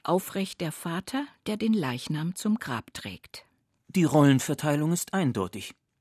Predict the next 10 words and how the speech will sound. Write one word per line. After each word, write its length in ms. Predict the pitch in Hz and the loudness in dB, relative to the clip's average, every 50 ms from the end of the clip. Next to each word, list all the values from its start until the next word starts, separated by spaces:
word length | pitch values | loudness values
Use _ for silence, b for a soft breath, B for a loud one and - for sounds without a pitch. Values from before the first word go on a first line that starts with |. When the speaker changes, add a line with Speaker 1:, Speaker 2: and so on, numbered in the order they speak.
| B B B B B B | B B B B B B
Speaker 2:
Im 160 | B 151 160 151 | B 2 2 2
Gegensatz 560 | 185 208 214 208 175 170 170 - - - - | 2 2 2 2 2 2 0 -2 -2 -8 -4
zum 200 | - 156 127 113 | 0 2 4 4
Mann 320 | 110 104 117 180 220 208 | 4 4 2 2 2 2
darf 220 | 185 190 190 185 - | 2 0 -2 -2 -2
die 140 | - 196 | -4 -4
Frau 420 | 180 - - 131 120 120 127 139 - - | -4 -4 -2 0 2 2 2 2 0 0
öffentlich 560 | 143 123 - - 117 104 - 120 104 - - | -2 -2 0 -2 -4 -4 -2 -6 -6 -6 -4
Gefühle 420 | - 156 - - 226 156 104 101 - | -6 -6 -4 -2 -2 0 0 0 -2
zeigen. 460 | - - 104 98 95 - 95 90 | -2 -6 -6 -6 -6 -8 -10 -14